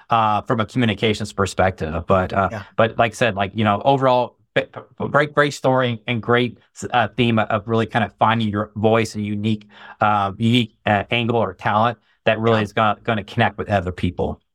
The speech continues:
Speaker 2: Yeah, it certainly makes it memorable, which is, you know, which was really, um,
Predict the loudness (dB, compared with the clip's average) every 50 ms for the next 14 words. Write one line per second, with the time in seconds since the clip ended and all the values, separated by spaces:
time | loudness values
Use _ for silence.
0 | _ _ _ _ _ -2 0 0 0 2 2 2 2 2 0 -4 -4 -4 -4 -4
1 | -6 -6 -4 -4 -4 -6 -6 -8 -10 -8 -8 -8 -8 -10 -10 -8 -8 -8 -6 -8
2 | -8 -8 -10 -12 -12 -10 -8 -6 -6 -6 -6 -6 -8 -10 -12 -12 -10 -6 -4 -4
3 | -2 -2 -4 -4 -6 -8 -8 -6 -4 -4 -4 -4 -6 -8 -12